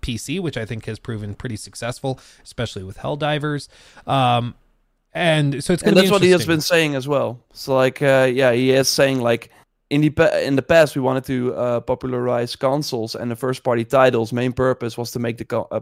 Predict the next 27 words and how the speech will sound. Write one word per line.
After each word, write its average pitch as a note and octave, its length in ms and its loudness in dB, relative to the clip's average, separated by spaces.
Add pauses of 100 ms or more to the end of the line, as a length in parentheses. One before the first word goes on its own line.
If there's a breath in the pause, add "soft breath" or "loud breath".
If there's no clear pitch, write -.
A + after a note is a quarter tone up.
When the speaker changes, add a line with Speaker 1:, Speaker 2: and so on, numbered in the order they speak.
(120)
Speaker 2:
console A#2 360 -6
popular. A#2 360 0
It's, - 300 -16
of - 120 -8
course, A#2 320 0 (480 loud breath)
yeah, C3+ 180 6
have C#3+ 120 6
a C#3+ 40 4
God C#3+ 180 6
of B2+ 60 2
War C3 100 4
Ragnarok, C3 440 2
you A#2 60 -14
can C3 120 -2
only C3 160 0
play B2+ 200 -2
it A#2+ 60 -4
on A#2 100 -6
P A#2+ 140 -6
S A2+ 120 -8
five. B2 340 -4 (360)
That C#3 200 4
will C3 180 0
sell B2 240 0
consoles. C3 640 -4 (440 soft breath)
But C3 140 0
now, D#3+ 480 6